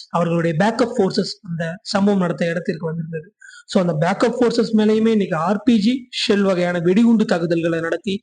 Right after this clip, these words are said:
எக்ஸ்ட்ரா அஞ்சு பேரையுமே அதே இடத்துலயே கொன்னு இருக்கிறாங்க. மொத்தம் இருபது பேரை கொன்னு இருக்கிறாங்க. முதல் கட்டமா பதினைந்து பேர், பேக்கப் ஃபோர்ஸுக்கு வந்த ஐந்து பேரையுமே இன்னைக்கு கொன்னு, மொத்தம் இருபது பேரை கொன்னு ஒரே இடத்துல ஒரு மிகப்பெரிய சம்பவத்தை பண்ணியிருக்கிறாங்க ஹமாஸ்.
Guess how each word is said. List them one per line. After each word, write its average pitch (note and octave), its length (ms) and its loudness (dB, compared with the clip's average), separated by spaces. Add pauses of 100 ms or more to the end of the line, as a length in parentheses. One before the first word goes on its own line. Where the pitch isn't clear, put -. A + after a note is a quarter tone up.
(340)
எக்ஸ்ட்ரா - 460 0
அஞ்சு F#3+ 260 2
பேரையுமே F3+ 380 0
அதே F3 380 2
இடத்துலயே F3 280 0 (140)
கொன்னு E3 60 0
இருக்கிறாங்க. D#3+ 420 -2 (420)
மொத்தம் E3+ 360 0
இருபது G3+ 400 2
பேரை F3+ 200 0
கொன்னு E3 240 -2
இருக்கிறாங்க. D#3 280 -6 (400)
முதல் E3+ 220 -2
கட்டமா F3 380 0
பதினைந்து F3+ 440 2
பேர், A#3 200 2 (380)
பேக்கப் G#3 240 0
ஃபோர்ஸுக்கு G3 340 0
வந்த E3+ 200 0
ஐந்து F#3 320 0
பேரையுமே F3+ 260 0
இன்னைக்கு E3+ 440 -2
கொன்னு, F#3 180 2 (200)
மொத்தம் F3 300 0
இருபது G3+ 400 2
பேரை F3+ 260 -2 (120)
கொன்னு F3 220 0 (380)
ஒரே G#3 320 2
இடத்துல F#3 380 0
ஒரு E3 160 0
மிகப்பெரிய F#3 520 0
சம்பவத்தை E3+ 480 -2
பண்ணியிருக்கிறாங்க D#3 480 -4
ஹமாஸ். - 480 -12